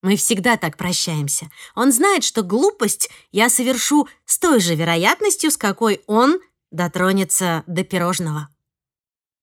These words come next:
Я поступила на исторический факультет, потому что стремилась всё держать под контролем. А это проще, когда работаешь с достоверными фактами.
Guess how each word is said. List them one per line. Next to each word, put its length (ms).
Я 280
поступила 580
на 180
исторический 720
факультет, 760
потому 340
что 180
стремилась 640
всё 300
держать 540
под 180
контролем. 760
А 160
это 420
проще, 420
когда 340
работаешь 680
с 100
достоверными 800
фактами. 640